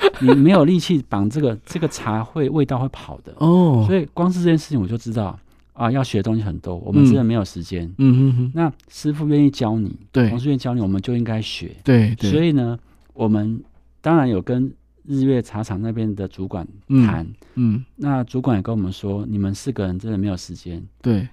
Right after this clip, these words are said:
Speaker 2: 因为一样规模大的茶厂，如果你们不赶快上手，
Speaker 1: 对。
Speaker 2: 很紧张。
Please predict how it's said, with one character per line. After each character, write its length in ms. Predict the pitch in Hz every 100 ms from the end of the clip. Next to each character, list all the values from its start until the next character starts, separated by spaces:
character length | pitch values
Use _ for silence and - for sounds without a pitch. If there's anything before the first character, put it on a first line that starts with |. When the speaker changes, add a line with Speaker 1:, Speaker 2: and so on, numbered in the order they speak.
| -
Speaker 2:
因 160 | 156
为 80 | 180
一 140 | 117
样 180 | 131 147
规 180 | - 139
模 160 | 127 101
大 160 | - 113
的 80 |
茶 200 | 98 -
厂， 240 | 95 - 87 -
如 220 | 110 127
果 180 | 143 113
你 140 | 95
们 240 | 87 85 85
不 140 | - 117
赶 240 | 90 80
快 200 | - 110
上 300 | 98 110 90
手， 260 | - - - _ _
Speaker 1:
对。 240 | 117 98 - -
Speaker 2:
很 160 | 127
紧 180 | 139 98
张。 340 | 107 101 104